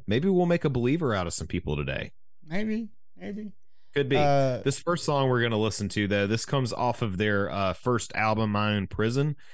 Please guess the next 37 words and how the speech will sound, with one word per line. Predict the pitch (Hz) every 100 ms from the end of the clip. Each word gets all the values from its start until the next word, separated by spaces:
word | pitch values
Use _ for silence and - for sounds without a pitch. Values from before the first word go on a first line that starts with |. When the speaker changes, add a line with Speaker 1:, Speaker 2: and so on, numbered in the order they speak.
| - -
Speaker 1:
Uh, | 110 107 104
this | 113
song | 139 127
is | 120
called | - 95 82
One. | 98 110 127 127
I | 95 120
always | 107 131 139 151 143
felt | - 123 82
like | 110 98
this | 110 104 -
could | - 113
have | 98
been | 98 95
a | 95
Pearl | 92 123 131
Jam | 98 85 76
song, | - 78 73
as | 80
I | 90
mentioned | 95 - 82
before. | - 78 76
It | 78
sounds | - 117 127 -
to | 117
me | 95
like | 92 87 - - - -
a | 113 107
Pearl | - 123 117
Jam | 110 101 95
song | - 98 95 95 -
if | 110 -
it | 107
was | 85 95
just | 101 -
kinda, | 110 95 82
like, | 87 - -